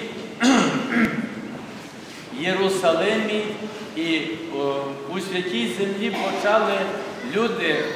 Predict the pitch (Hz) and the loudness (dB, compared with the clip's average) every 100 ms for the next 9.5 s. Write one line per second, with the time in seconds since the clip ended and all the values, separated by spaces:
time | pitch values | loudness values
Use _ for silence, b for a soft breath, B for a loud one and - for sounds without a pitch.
0 | - - - 180 175 214 226 226 214 202 | -6 -8 -6 -2 2 4 4 2 0 0
1 | 185 185 185 180 233 254 262 254 - - | 0 2 0 0 -2 -2 -2 -6 -8 -10
2 | - 170 180 220 226 214 - 196 180 170 | -8 -4 2 4 4 2 0 0 2 0
3 | - - - 180 180 180 208 233 - - | -2 -4 -2 -2 0 0 0 0 -2 -8
4 | - - 180 233 233 233 233 233 220 180 | -10 -4 4 4 4 2 4 4 2 0
5 | 202 202 202 196 147 - - 123 - - | -2 4 6 6 2 -2 2 2 2 -2
6 | - - - - - 120 151 208 226 185 | -6 -8 -10 -8 -2 0 2 2 2 2
7 | 226 247 - 254 226 226 240 240 226 226 | 2 2 2 0 0 2 2 4 4 4
8 | 226 190 196 202 202 196 196 185 185 165 | 2 0 0 0 -2 -2 -2 4 6 6
9 | 135 147 196 190 | 2 4 4 4